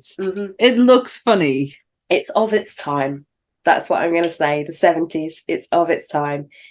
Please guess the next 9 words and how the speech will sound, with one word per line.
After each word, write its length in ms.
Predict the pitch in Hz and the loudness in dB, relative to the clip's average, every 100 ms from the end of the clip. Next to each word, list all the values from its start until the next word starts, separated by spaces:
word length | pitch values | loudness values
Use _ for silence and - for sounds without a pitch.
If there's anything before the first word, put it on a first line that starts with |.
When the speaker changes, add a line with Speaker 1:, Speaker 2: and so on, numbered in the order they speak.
| - | -6
Speaker 1:
If 160 | 165 | -4
you 100 | 196 | 0
could 120 | 190 190 | 0 0
put 160 | 254 | -2
yourself 460 | 262 - 208 208 202 | -2 2 4 4 2
in 140 | 185 | 0
that 240 | 180 165 - _ _ _ _ _ _ _ _ _ _ _ _ - | 0 0 -2 _ _ _ _ _ _ _ _ _ _ _ _ -16
seventies 640 | - 240 233 240 226 220 | -2 2 2 0 -4 -8
comedy. 800 | - 196 190 185 180 175 185 | -2 0 2 2 2 2 2